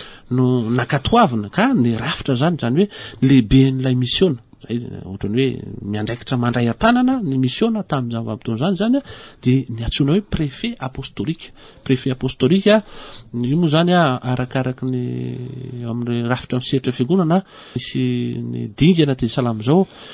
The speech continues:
hoe préfecture apostolique aloha izy rehefa kelikely. Fa rehefa avy eo izay dia lasa vicariat apostolique, rehefa tena me-,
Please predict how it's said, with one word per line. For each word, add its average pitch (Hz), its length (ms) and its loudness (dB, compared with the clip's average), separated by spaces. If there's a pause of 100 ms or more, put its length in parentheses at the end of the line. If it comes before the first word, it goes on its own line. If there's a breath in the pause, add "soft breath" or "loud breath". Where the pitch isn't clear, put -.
(120)
hoe 165 160 4
préfecture 143 640 0
apostolique 135 640 4
aloha 190 160 6
izy 127 160 6
rehefa 117 160 -2
kelikely. 165 640 2 (160)
Fa 160 160 4
rehefa 127 240 4
avy 131 140 6
eo 190 80 8
izay 190 180 4
dia 113 160 0
lasa 113 160 -4
vicariat 120 480 -2
apostolique, 127 720 -2
rehefa 120 240 -4
tena 135 400 0
me-, 120 320 -4